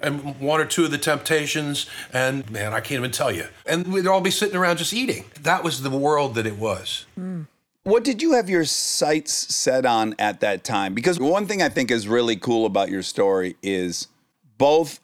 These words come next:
Speaker 3: all these, like, peaks and valleys, the, "Oh my God, this is happening, no, it's not. Oh, this is happening, no, it's not." The perseverance is really, I think, a great story of yours. And then also,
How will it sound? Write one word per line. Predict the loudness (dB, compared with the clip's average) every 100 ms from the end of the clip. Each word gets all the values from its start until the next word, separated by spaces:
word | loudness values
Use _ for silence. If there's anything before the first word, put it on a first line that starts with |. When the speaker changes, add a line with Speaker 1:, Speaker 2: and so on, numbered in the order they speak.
| 2
Speaker 3:
all | 2 4
these, | 2 2
like, | 0 0
peaks | -4 -4 -2 -2
and | 0
valleys, | 2 2 4 2 0 -2 -4 -8
the, | -12 -4 -2
"Oh | 2
my | 2 4
God, | 2 2
this | 0
is |
happening, | 2 0 0 -2 0
no, | 0
it's | 0 0
not. | 0 0 2
Oh, | 2
this | 2 2
is |
happening, | 0 0 -2 0
no, | 0
it's | 0 0
not." | -4 -4 -20 -6
The | -2 0
perseverance | 0 0 0 0 2 0 0
is | -2 0
really, | 0 0 -4 -8 _ _ _
I | -4 -2
think, | 0
a | -2
great | 0 0 0 -4
story | -6 0 2 4 2 0 -4
of | -4 -2
yours. | -2 0 0 -2 -6 -8 _ _ _ _ -2
And | 2
then | 2 2
also, | 2 2 2 2 2